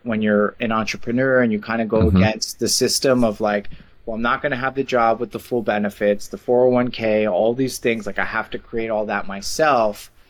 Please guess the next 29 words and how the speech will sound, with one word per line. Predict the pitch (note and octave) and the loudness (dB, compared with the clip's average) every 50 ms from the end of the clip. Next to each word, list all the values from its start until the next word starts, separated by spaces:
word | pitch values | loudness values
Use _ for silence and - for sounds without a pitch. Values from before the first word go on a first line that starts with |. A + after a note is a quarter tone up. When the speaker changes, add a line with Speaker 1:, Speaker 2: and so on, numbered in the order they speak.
| _ _ _ _ _ | _ _ _ _ _
Speaker 1:
But | - A#2 G#2 | -8 -4 -2
that's | C3 A#2+ A#2 - - | -2 -2 -2 -2 -4
reliant | - A#2+ A2+ A2+ A2+ A2+ A2+ A2+ A2 G#2 - | -8 -6 -4 -2 0 0 0 0 -2 -4 -6
on, | B2 F#2+ A#2 A2 G#2+ G#2+ G#2 G#2+ G#2+ - - | -8 -6 -4 -2 -2 -2 -2 -4 -6 -8 -8
you | - B2+ | -6 -4
know, | B2 A2+ | -4 -2
you | A2 A#2 A#2+ | -2 -2 -2
having | A#2 A2+ A#2 A#2 G#2+ A2+ A2 | -2 -2 -2 -2 -2 -2 -2
an | G#2+ G#2+ | 0 0
offering | A2 A2+ A#2 A2+ - B2 A2+ A2 | 0 0 0 -2 -2 -4 -2 -2
or | G#2+ G2+ | -2 -2
a | G2+ G2+ | -2 -2
service | - - D3 D3+ D3 B2+ A#2+ G#2+ - | -2 0 2 2 4 4 2 2 2
or | A2 | 0
being | G2+ G2+ A#2+ A#2+ A2+ A2+ | 0 0 2 0 2 2
of | A2 B2 A#2+ B2 | 0 0 0 0
service | - - A#2+ A2+ G#2+ G#2 G#2 - - | 0 0 2 2 2 0 -2 -4 -2
in | A2 | -2
a | G#2+ | -2
way | G#2 G#2+ G#2+ G#2 | 0 2 2 2
that, | G2+ G#2 G2+ G2+ - - - - - - | 2 2 0 -2 -2 -6 -12 -14 -6 -2
that | B2 A2 | 0 0
you | G#2+ A2+ | 0 -2
can | A2 - B2 B2 C3 | -4 -4 -2 -2 -2
afford | A#2 - - A2 G#2 G#2 G2+ | -2 -2 0 0 0 0 0
these | G2+ G#2 - - | -2 -8 -6 -2
things. | - C#3+ C3 A2 G2+ G2+ - | 0 0 2 2 0 -2 -2
So | - A2 G#2+ | -2 -2 -2
it's, | A2 G#2 - | -2 -4 -6